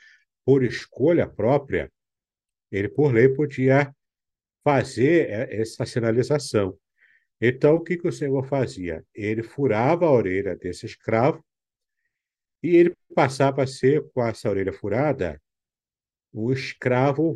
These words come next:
voluntário. Ele escolhia ser um escravo, continuar, porque ele a-, amava o seu senhor, tá?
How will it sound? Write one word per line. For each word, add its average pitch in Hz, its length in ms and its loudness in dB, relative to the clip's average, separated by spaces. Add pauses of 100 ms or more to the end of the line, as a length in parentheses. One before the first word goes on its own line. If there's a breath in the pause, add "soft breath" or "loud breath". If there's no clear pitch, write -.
(120)
voluntário. 123 920 0 (1000)
Ele 90 160 -6
escolhia 113 880 2
ser 113 360 -4
um 85 80 -10
escravo, 107 800 -4 (640)
continuar, 120 640 -2
porque 135 300 -4
ele 139 160 0
a-, 165 80 -2 (200)
amava 110 640 -4
o 113 120 -4
seu 101 240 -8
senhor, 95 480 -8 (160)
tá? 104 280 -4